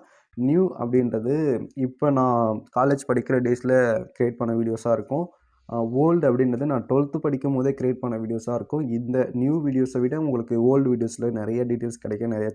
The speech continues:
சான்சஸ் இருக்கு. So, ரெண்டு பிளேலிஸ்ட்டும் செக் பண்ணி பாருங்க, உங்களுக்கு நல்லா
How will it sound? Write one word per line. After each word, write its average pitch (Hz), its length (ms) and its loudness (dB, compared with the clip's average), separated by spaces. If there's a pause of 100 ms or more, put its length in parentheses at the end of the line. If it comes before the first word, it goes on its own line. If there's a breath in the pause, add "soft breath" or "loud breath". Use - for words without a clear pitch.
சான்சஸ் 107 280 -8
இருக்கு. 110 260 -4 (380 soft breath)
So, 143 360 4
ரெண்டு 139 320 2
பிளேலிஸ்ட்டும் 156 480 0
செக் 143 120 -4
பண்ணி 151 180 0
பாருங்க, 131 300 2
உங்களுக்கு 120 360 0
நல்லா 120 420 2